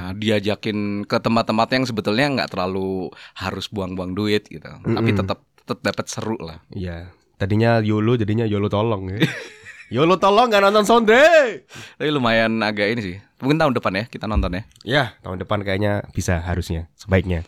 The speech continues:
Speaker 1: Iya.
Speaker 2: Ya, Sondre jangan kukut dulu ya. <laughs> Tiba-tiba dia berhenti ntar si anjing.
Speaker 1: Hah.
Speaker 2: Em, apa ya? Kamu
Speaker 1: Terus lamaran.
Speaker 2: Lamaran
Speaker 1: Ini
Speaker 2: Desember.
Speaker 1: udah ngebahas highlight saya.
Speaker 2: Iyalah, kita timpal-timpalan aja lah.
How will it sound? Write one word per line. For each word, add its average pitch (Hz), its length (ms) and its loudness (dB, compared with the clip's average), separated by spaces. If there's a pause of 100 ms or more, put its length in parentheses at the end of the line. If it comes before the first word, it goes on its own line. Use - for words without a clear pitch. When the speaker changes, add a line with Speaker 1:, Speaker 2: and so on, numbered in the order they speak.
(120)
Speaker 1:
Iya. 87 640 -6
Speaker 2:
Ya, 135 240 8 (220)
Sondre 131 360 4
jangan 127 260 4
kukut 131 220 2
dulu 135 180 4
ya. 120 280 4 (560)
<laughs> 185 640 -4
Tiba-tiba 110 340 2
dia 139 120 6
berhenti 156 440 4
ntar 143 300 2 (220)
si - 160 -10
anjing. 135 500 0 (280)
Speaker 1:
Hah. 160 360 4
Speaker 2:
Em, 170 100 2 (500)
apa - 220 -2
ya? 110 180 6 (1160)
Kamu 175 840 2
Speaker 1:
Terus 131 220 -4
lamaran. 92 760 -2 (320)
Speaker 2:
Lamaran 107 500 2
Speaker 1:
Ini 180 140 4 (160)
Speaker 2:
Desember. 185 160 2
Speaker 1:
udah 185 120 4
ngebahas 160 360 2
highlight 147 320 2
saya. 98 300 0 (100)
Speaker 2:
Iyalah, 339 480 4
kita 233 400 2 (160)
timpal-timpalan 208 640 2
aja 254 180 2
lah. 240 140 2